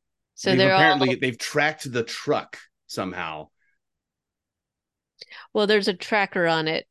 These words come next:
Speaker 1: I think that's what Caudron was implying, is that there was somehow a tracker on it, which, again, in this particular day and age, really? But anyway.
Speaker 2: I don't know.
Speaker 1: He,
Speaker 2: I, I,
Speaker 1: he's,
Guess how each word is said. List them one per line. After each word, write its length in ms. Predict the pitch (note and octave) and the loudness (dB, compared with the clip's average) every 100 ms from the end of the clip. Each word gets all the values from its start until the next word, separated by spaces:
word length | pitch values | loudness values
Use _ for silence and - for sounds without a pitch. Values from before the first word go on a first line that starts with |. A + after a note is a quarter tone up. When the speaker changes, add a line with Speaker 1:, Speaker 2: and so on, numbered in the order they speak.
| - | -8
Speaker 1:
I 100 | F3 | -6
think 260 | F3 F3+ | -4 -4
that's 260 | F3 D#3+ - | -2 -2 -2
what 160 | F3 - | -6 -6
Caudron 380 | F3+ E3+ D#3+ | -6 -2 -2
was 160 | D#3 D#3 | -2 -4
implying, 580 | E3 D#3+ - - - - | -8 -8 -6 -6 -8 -8
is 140 | E3+ | -8
that 140 | D#3+ D#3 | -8 -6
there 120 | F3 | -4
was 120 | E3+ | -4
somehow 320 | - E3 D#3 | -4 -2 -2
a 40 | D#3 | -4
tracker 380 | - E3 - F3+ | -4 -8 -6 -4
on 160 | F3 | -2
it, 120 | F#3 | -2
which, 240 | - E3 - | -4 -6 -8
again, 560 | F3+ F3+ D#3+ D#3+ D#3+ E3+ _ _ _ _ | -4 -2 0 -2 -4 -10 _ _ _ _
in 120 | F3+ | -4
this 180 | F3 F3+ | -2 -2
particular 440 | - F3 E3+ E3 | -4 -4 -2 -2
day 200 | D#3+ E3 | 0 0
and 100 | D#3+ | 2
age, 240 | D#3 D#3 C#3+ | 0 0 -2
really? 400 | D#3 F#3 G#3 G#3+ | -4 -2 0 -2
But 320 | G3+ E3 - - - | -2 -2 -4 -8 -4
anyway. 520 | A3 G3+ D#3 D3+ E3+ _ - | 0 0 0 0 -4 _ -16
Speaker 2:
I 100 | B2+ | -10
don't 180 | A2+ | -10
know. 340 | F#2 F#2 F#2 F#2 _ _ | -8 -10 -12 -16 _ _
Speaker 1:
He, 260 | - C4 C4 | -4 -2 0
Speaker 2:
I, 40 | |
I, 140 | B3+ - _ - | -2 -6 _ -12
Speaker 1:
he's, 360 | C4 B3+ - | -8 -6 -6